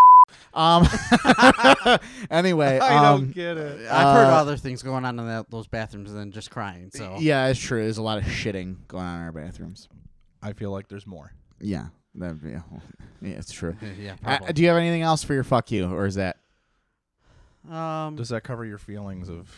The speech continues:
Speaker 2: angst?
Speaker 3: No,
Speaker 2: Do you
Speaker 3: that was my feeling towards his fuck you.
Speaker 1: Yeah,
Speaker 2: Oh.
Speaker 1: yeah, yeah.
Speaker 3: Let's see. Do I have another fuck you?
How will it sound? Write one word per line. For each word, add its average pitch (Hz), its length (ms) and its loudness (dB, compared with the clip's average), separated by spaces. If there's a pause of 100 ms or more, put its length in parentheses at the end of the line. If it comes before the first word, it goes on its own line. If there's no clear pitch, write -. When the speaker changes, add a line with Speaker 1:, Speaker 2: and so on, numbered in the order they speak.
(360)
Speaker 2:
angst? 90 380 -20 (380)
Speaker 3:
No, 165 100 -6
Speaker 2:
Do 151 60 -4
you 156 60 -2
Speaker 3:
that 202 100 -6
was 170 100 -12
my 143 120 -14
feeling 123 280 -14
towards 98 260 -18
his 135 200 -10
fuck - 280 -18
you. 73 240 -20
Speaker 1:
Yeah, 120 240 -6
Speaker 2:
Oh. 104 140 -10
Speaker 1:
yeah, 95 100 -16 (240)
yeah. - 100 -20 (280)
Speaker 3:
Let's 131 160 -20
see. 104 140 -16
Do 101 160 -14
I 131 100 -8
have 139 140 -10
another 120 240 -12
fuck - 260 -20 (100)
you? 90 200 -20